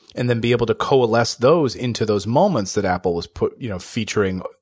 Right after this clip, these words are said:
during the summer, right? And, and at W W D C and all these great features with moments and videos,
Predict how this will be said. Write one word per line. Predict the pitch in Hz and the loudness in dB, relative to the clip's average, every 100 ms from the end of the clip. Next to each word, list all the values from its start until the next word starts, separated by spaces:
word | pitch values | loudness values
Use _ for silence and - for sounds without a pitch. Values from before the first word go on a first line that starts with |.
| - | -4
during | 117 101 | -2 -2
the | 98 | -2
summer, | - 240 110 87 | 0 2 0 -2
right? | 95 92 | -4 -4
And, | 98 101 95 | -6 -6 -4
and | 107 98 | -6 -6
at | 120 | -4
W | 113 107 101 | -2 -2 -2
W | 98 98 | -4 -4
D | 90 101 | -6 -6
C | - 147 113 | -2 -2 0
and | 101 | -2
all | 104 | -4
these | 98 | -4
great | - 104 90 | -4 -4 -2
features | 127 113 104 95 - | -4 -2 -4 -4 -4
with | 98 - - - - | -4 -4 -14 -18 -4
moments | 120 123 113 101 87 - | 2 4 4 0 -4 -6
and | 95 | -4
videos, | 95 147 127 107 90 85 | 0 0 2 2 0 -2